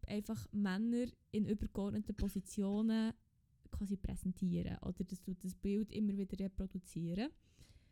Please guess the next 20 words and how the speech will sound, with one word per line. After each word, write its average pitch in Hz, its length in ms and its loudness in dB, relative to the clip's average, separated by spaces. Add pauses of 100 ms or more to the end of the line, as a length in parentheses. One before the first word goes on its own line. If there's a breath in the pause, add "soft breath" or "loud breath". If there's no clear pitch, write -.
(360 soft breath)
Und 226 480 2 (1300)
das 262 180 -2
ist 233 120 -6
vielleicht 262 320 -2
so - 180 -4
ein 254 100 -4
bisschen 262 400 2 (680)
aus 214 180 -2
dem 208 280 0
raus, 208 320 -4 (240)
dass 202 160 -4
man 214 140 2
halt 202 180 -2
mit 202 120 -2
dem 190 180 -2
aufwächst. 269 600 -4
Ja, 196 120 -2
Männer 196 400 -2
sind 196 340 -6
wie 202 240 -2